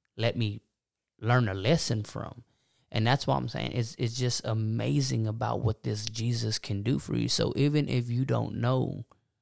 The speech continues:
or maybe if you feel like Brother Hall was, "Yeah, he can deliver, he can do this, but he can't do it for me." He can do it for you.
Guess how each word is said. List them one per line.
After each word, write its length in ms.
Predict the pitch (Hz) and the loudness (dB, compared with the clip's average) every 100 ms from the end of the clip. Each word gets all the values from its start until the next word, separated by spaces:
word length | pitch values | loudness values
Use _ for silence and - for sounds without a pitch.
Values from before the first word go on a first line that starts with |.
| _ _ _ _ _ _ _ _ | _ _ _ _ _ _ _ _
or 160 | - 107 | -4 0
maybe 680 | 107 147 143 123 113 120 - _ _ _ _ | 2 2 2 2 0 -2 -8 _ _ _ _
if 240 | 113 104 | -2 -2
you 200 | 113 113 | -2 0
feel 360 | 107 - 120 110 | 0 0 2 2
like 420 | 113 107 - - - _ _ _ _ _ _ _ _ _ _ _ _ _ _ _ _ _ | 0 -4 -6 -12 -20 _ _ _ _ _ _ _ _ _ _ _ _ _ _ _ _ _
Brother 240 | 113 110 107 | -6 -2 2
Hall 300 | 120 135 120 | 4 4 2
was, 420 | 120 113 101 110 | -2 -4 -4 -2
"Yeah, 160 | 123 | 0
he 160 | 123 135 | 0 -2
can 220 | 123 107 | -2 -2
deliver, 400 | 110 107 131 123 | 0 0 0 2
he 160 | 110 120 | 0 0
can 180 | - 104 | -2 -2
do 160 | 110 | -2
this, 380 | 110 143 131 107 | 0 0 0 -2
but 180 | 110 101 - _ | -6 -8 -10 _
he 180 | _ 117 | _ -8
can't 300 | - 120 110 | -4 -2 0
do 180 | 113 110 | 0 -2
it 60 | 101 | -4
for 200 | - 95 | -8 -4
me." 420 | 104 143 110 104 _ _ _ _ | -2 0 -2 -8 _ _ _ _
He 140 | - 123 | -10 -8
can 440 | - - 151 196 | -6 -2 0 2
do 220 | 127 104 | 0 0
it 80 | 104 | -6
for 300 | - - 90 | -8 -10 -12
you. 220 | 90 85 | -10 -12